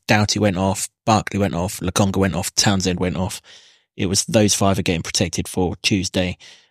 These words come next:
Uh, we probably knew that they were all gonna play anyway. It's just that left-sided attacking role, isn't it? That probably will be Clark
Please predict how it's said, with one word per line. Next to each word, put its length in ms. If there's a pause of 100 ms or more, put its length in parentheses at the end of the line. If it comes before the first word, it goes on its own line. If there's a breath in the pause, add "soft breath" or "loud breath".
(120)
Uh, 220
we 180
probably 440
knew 200
that 80
they 160
were 80
all 100
gonna 200
play 260
anyway. 480 (800)
It's 200
just 240
that 140
left-sided 720
attacking 520
role, 260
isn't 200
it? 100 (360 loud breath)
That 200
probably 500
will 220
be 120
Clark 500